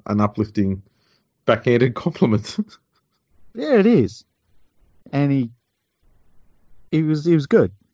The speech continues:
Speaker 1: Yeah,
Speaker 2: You
Speaker 1: yeah.
Speaker 2: better end this fucking episode before I start saying some shit.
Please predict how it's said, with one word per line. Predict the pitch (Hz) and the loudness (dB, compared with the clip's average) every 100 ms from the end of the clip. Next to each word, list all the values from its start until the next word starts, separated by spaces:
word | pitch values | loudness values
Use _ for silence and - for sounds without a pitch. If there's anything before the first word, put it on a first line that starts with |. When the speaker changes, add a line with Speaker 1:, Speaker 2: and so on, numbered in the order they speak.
| _ _ _ _ | _ _ _ _
Speaker 1:
Yeah, | 147 120 | -2 0
Speaker 2:
You | 107 131 | 2 0
Speaker 1:
yeah. | 107 | -2
Speaker 2:
better | 107 147 123 127 | 0 0 0 0
end | 127 123 | -2 -2
this | - | -2
fucking | 120 117 110 | -2 0 0
episode | 107 113 - 107 98 | -4 -6 -2 -2 -2
before | 98 104 | -6 -4
I | 101 | -2
start | 98 - 95 98 | -2 -2 -2 -2
saying | 90 92 - | -4 -6 -6
some | 220 190 | -8 -8
shit. | - 202 | -6 -6